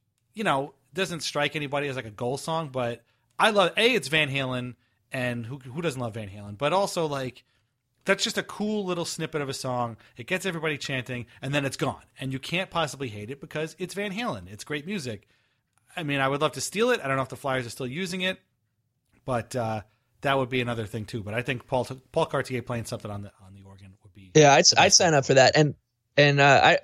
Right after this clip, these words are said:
Speaker 2: I think that one of my favorite things ever, and, and I wanna take a crowbar to this guy's face so it doesn't matter, is <laughs> Brendan, when Brendan Shanahan was, the Leafs used to, I mean, not the Leafs, the Red Wings used to have,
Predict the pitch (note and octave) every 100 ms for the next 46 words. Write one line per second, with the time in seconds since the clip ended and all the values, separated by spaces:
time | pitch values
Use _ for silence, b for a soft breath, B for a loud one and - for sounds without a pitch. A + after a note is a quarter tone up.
0 | D#3 D3+ G3 D#3 D3 - C3+ D3 D#3+ D#3
1 | C#3 - C#3+ C#3 - C#3 C3 C3 C3+ C3
2 | - C#3+ D3+ D3 D3 C3 B2+ B2+ B2+ C#3
3 | C#3 C3+ - C#3 - - C3+ C#3+ - A#2
4 | B2 - D2+ A#2+ C3+ C#3+ - C3 - -
5 | _ _ - C#3 C#3+ B2+ - D3 D3+ D3+
6 | C#3 - C3+ C#3 C#3+ C#3+ C#3 - C#3+ D3+
7 | F3 - D#3 - - C#3+ C3+ B2+ A2+ A#2
8 | - B2 C#3+ D3 D3 C#3 - C3 C3+ B2+